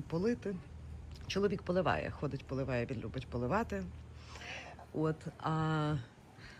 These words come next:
бардак вам ще покажу. Ну, вам не звикати до мого бардака.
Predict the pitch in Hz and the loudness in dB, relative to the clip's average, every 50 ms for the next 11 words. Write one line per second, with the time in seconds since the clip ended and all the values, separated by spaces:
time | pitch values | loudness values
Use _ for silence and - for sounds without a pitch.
0 | - - - - - - - - - - - - 156 160 160 147 143 107 - - | -18 -18 -18 -18 -18 -20 -20 -18 -18 -16 -8 -4 -2 0 0 2 0 0 -2 -2
1 | - - - 143 - - 143 - - 139 - - 220 233 233 226 - - 202 151 | -6 -6 -2 2 2 2 2 2 -4 -4 -2 -2 0 0 2 2 0 0 -2 -2
2 | 226 277 247 185 180 165 151 139 - - - 160 151 - - 147 - - 127 123 | 0 0 2 2 4 2 2 0 -2 -2 0 0 0 2 0 -2 0 2 2 2
3 | - 156 139 143 131 139 147 139 143 127 151 - 117 151 147 - - 165 170 | 2 0 0 0 0 0 2 2 2 2 2 0 0 -2 -2 -2 -2 -4 -4